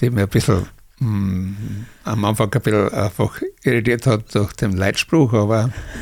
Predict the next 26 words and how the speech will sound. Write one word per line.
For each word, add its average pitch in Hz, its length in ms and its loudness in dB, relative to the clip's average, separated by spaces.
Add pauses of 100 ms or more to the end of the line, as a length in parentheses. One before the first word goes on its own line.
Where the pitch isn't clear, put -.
(260)
<laughs> - 560 -6
ich - 140 2
finde 113 240 4
einfach 107 240 0
die, 104 280 0 (720)
die 143 100 2
Folgen 120 360 4
wirklich 110 280 2
wunderbar 104 540 2
und, 92 220 -4
ähm, 98 360 2 (340)
die 117 80 4
haben 107 160 4
mir 101 140 4
eigentlich, 101 320 2
ähm, 104 360 0 (280)
Sichtweisen 110 640 0
von 107 180 0
mir 104 100 2
selber 104 300 0
gegeben, 107 400 2
die 110 140 0
ich 110 100 -6
nicht 107 200 -6
gekannt 101 460 -6
habe. - 220 -10